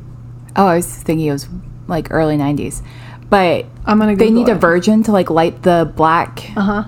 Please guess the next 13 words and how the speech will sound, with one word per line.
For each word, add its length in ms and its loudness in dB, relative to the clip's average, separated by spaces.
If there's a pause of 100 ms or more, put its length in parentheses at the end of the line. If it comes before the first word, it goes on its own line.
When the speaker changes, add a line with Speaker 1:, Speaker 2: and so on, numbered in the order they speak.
Speaker 1:
flame 380 2
candle. 640 0 (340)
And 80 -10
Speaker 2:
Uh-huh. 120 2
Speaker 1:
I'm 80 4
wondering 320 4
if 120 0
that 220 2
informed 760 2
Michael 320 0
in 100 2
any 220 0
way. 440 -2